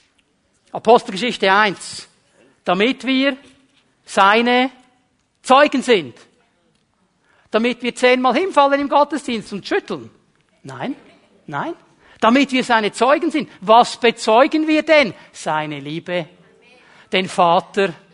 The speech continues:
Seine Gnade. Hallo, wir müssen die Dinge in die Perspektive bekommen. Ich habe nichts dagegen. Es gibt die Momente, wo der Geist Gottes kommt. Er hat mich auch schon von den Beinen gefegt. Wunderbar. Kein Problem. Ich habe auch schon geschüttelt, aber dann hat er zu mir geredet.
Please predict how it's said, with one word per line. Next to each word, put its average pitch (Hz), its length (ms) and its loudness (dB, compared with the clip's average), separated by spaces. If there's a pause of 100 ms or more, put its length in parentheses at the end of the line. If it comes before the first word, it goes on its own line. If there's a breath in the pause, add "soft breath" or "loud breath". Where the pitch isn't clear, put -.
(480 soft breath)
Seine 202 380 0
Gnade. 196 640 2 (440 soft breath)
Hallo, 226 420 4
wir 214 120 0
müssen 214 380 -4
die 214 100 -6
Dinge 226 340 -2
in 220 260 -6
die 214 120 -10
Perspektive 202 680 -4
bekommen. 233 320 -2 (200 loud breath)
Ich - 160 -10
habe 165 200 -4
nichts 220 340 -6
dagegen. 185 580 -8 (180 loud breath)
Es - 180 -12
gibt 214 240 -8
die 202 80 -10
Momente, 185 420 -8
wo 175 40 -10
der 160 100 -8
Geist 160 320 -6
Gottes 165 320 -10
kommt. 165 240 -6
Er - 60 -12
hat 139 120 -4
mich - 240 -14
auch - 180 -2
schon 196 140 -12
von 175 160 -10
den 160 120 -8
Beinen 156 320 -6
gefegt. 143 480 -12
Wunderbar. 147 520 -10 (540)
Kein 185 220 0
Problem. 139 440 -14 (380 soft breath)
Ich - 80 -10
habe 196 200 4
auch - 80 2
schon 208 180 -6
geschüttelt, 180 580 -10
aber 135 140 -16
dann 170 160 -10
hat 151 160 -8
er 147 80 -18
zu - 100 -16
mir 147 140 -10
geredet. 139 600 -16